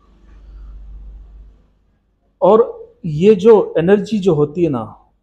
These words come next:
दोस्तों, ये अपने emotions से जुड़ी होती है, ये हमारे action से जुड़ी होती है, ये ब्रह्मांड के वो सारे space से जुड़ी होती है,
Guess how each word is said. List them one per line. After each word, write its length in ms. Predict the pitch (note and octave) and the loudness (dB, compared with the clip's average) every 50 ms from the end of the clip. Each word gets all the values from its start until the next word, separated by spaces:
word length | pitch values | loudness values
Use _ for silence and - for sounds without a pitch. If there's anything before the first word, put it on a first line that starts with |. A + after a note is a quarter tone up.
| _ _ | _ _
दोस्तों, 640 | - A#2 A2+ - C#3 A#2 G#2 - _ _ _ _ _ _ _ _ _ _ _ _ _ _ _ _ _ _ _ _ _ _ _ _ _ _ _ _ _ _ _ _ _ _ _ _ _ _ _ _ _ _ | -12 -12 -10 -8 -10 -10 -10 -10 _ _ _ _ _ _ _ _ _ _ _ _ _ _ _ _ _ _ _ _ _ _ _ _ _ _ _ _ _ _ _ _ _ _ _ _ _ _ _ _ _ _
ये 400 | C#3 C3+ C#3 F#3+ A3+ A#3+ A#3 - | -12 -6 0 4 4 4 4 2
अपने 340 | - E3+ - - G#3+ G#3 G#3+ | -4 -8 -10 -6 -2 -2 -2
emotions 960 | G#3 G#3+ - E3+ D#3+ E3+ F3 F#3 G3+ G3 G3 - G#3+ G3 G3+ G3 - - - | -2 -2 -4 -4 -2 0 0 0 0 -2 -2 -4 -4 -4 -4 -6 -8 -10 -4
से 120 | G3+ F#3+ | -4 -4
जुड़ी 220 | E3+ C#3 C#3 C#3 C3+ | -2 -4 -6 -6 -6
होती 320 | B2+ B2+ B2 - - A#2 | -6 -8 -10 -12 -14 -18
है, 340 | G2+ - - - _ _ _ _ _ _ _ _ _ _ _ _ _ _ _ - | -18 -18 -20 -20 _ _ _ _ _ _ _ _ _ _ _ _ _ _ _ -4
ये 140 | D#3 F#3 F#3+ | 0 0 0
हमारे 420 | E3+ F3+ F#3 F3+ F#3 G#3 G3 - E3 | 2 2 0 0 0 0 -4 -4 -8
action 400 | D#3 - - - - G3+ G3+ F#3+ | -8 -8 -10 -4 -2 -2 -2 0
से 160 | G3+ G3+ F3 | 0 0 0
जुड़ी 200 | C#3+ C3+ C3 C3+ | 0 0 -4 -6
होती 260 | A#2+ A#2+ B2 - A#2+ | -6 -8 -10 -14 -18
है, 260 | - - A#2+ A2 - _ _ _ _ _ _ _ _ _ _ _ _ _ _ _ _ _ _ _ _ _ _ _ _ _ _ _ _ _ | -18 -18 -20 -20 -20 _ _ _ _ _ _ _ _ _ _ _ _ _ _ _ _ _ _ _ _ _ _ _ _ _ _ _ _ _
ये 140 | C#3+ F#3 G3+ | 0 2 2
ब्रह्मांड 480 | D#3+ D#3+ E3+ D#3+ D#3+ E3+ F3+ G3 G#3 - | 2 2 0 0 0 -2 -2 -2 -2 0
के 80 | G3 | 0
वो 100 | F#3 F#3+ | 0 0
सारे 480 | F#3 - - F3+ E3+ F3+ F#3 G3 G#3 G#3 | -2 -2 0 2 2 4 4 4 2 0
space 680 | G3+ - - - - - E3+ F3 E3+ - - - - | 0 -4 -14 -10 -2 2 2 2 2 -2 -10 -6 -2
से 440 | F#3+ G#3 A3+ A#3 A3+ - - - _ _ _ _ _ _ _ _ _ _ _ _ | 2 2 2 0 0 -8 -16 -20 _ _ _ _ _ _ _ _ _ _ _ _
जुड़ी 560 | C#3+ B2+ C3 D#3 D#3 D#3+ E3+ F#3 G3 G3 - _ _ _ _ - | -12 -6 -4 -2 -2 -2 -2 -4 -6 -10 -14 _ _ _ _ -8
होती 260 | C#3 C#3 C#3 C#3 C#3 | -8 -8 -6 -10 -10
है, 400 | - - B2 A2 G2 F#2+ G2+ _ | -10 -10 -12 -14 -14 -18 -20 _